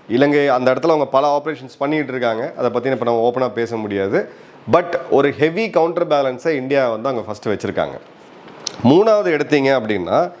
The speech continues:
இலங்கைக்கு இது ஒரு ஸ்ட்ராட்டஜிக்கான அட்வான்டேஜ். ரொம்பவும் சைனாவோட அடிமையா போயிட, பாகிஸ்தான் மாதிரி போயிடக்கூடாதுன்றதுல அவங்களும் ராஜதந்திரமா ஆக்ட் பண்ணிட்டு இருக்காங்க. இந்த இடத்த அவங்க சரியா யூஸ் பண்ணிக்கிறாங்க அப்படின்றது பார்க்குறோம்.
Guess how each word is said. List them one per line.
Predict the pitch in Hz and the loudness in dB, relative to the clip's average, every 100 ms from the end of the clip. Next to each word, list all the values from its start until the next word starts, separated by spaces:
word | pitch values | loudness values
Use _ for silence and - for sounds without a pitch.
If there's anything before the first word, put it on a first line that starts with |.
| - - - - - - | -20 -20 -20 -20 -10 2
இலங்கைக்கு | 135 202 214 208 190 208 | 4 4 4 2 2 2
இது | 202 | 4
ஒரு | 185 151 - | 2 0 0
ஸ்ட்ராட்டஜிக்கான | 160 185 185 165 156 156 170 123 | 0 0 -2 -2 0 2 2 0
அட்வான்டேஜ். | 131 131 110 85 - - - | -2 -2 -4 -10 -14 -20 -2
ரொம்பவும் | 117 139 175 190 190 208 | 0 2 2 2 2 0
சைனாவோட | - 165 175 170 160 | 0 0 2 0 0
அடிமையா | 151 143 143 147 147 - - - | -2 -2 -4 -2 -2 -4 -8 -2
போயிட, | 143 135 | 0 0
பாகிஸ்தான் | 127 139 139 143 135 | 0 0 -2 -4 -2
மாதிரி | 131 143 143 | -2 -2 -2
போயிடக்கூடாதுன்றதுல | 135 135 131 123 120 113 110 | 0 0 0 0 -2 -2 -2
அவங்களும் | 147 151 131 147 147 135 | 0 2 0 0 -2 0
ராஜதந்திரமா | 131 131 123 123 135 | 0 0 -4 -2 0
ஆக்ட் | 127 123 - | 0 -2 -4
பண்ணிட்டு | 117 101 | -6 -4
இருக்காங்க. | 104 101 98 165 185 - - - - | -4 -2 0 -2 -2 -10 -20 -14 2
இந்த | 135 202 202 | 2 4 2
இடத்த | 175 156 156 175 | 2 0 0 0
அவங்க | 160 139 | 0 -2
சரியா | - 135 151 | -4 -2 0
யூஸ் | 143 123 175 - | 0 2 0 0
பண்ணிக்கிறாங்க | 147 135 120 113 110 113 104 | -2 -2 -2 -2 0 0 0
அப்படின்றது | 107 101 104 123 | -2 -4 -4 -2
பார்க்குறோம். | 98 - 80 | -2 -2 -10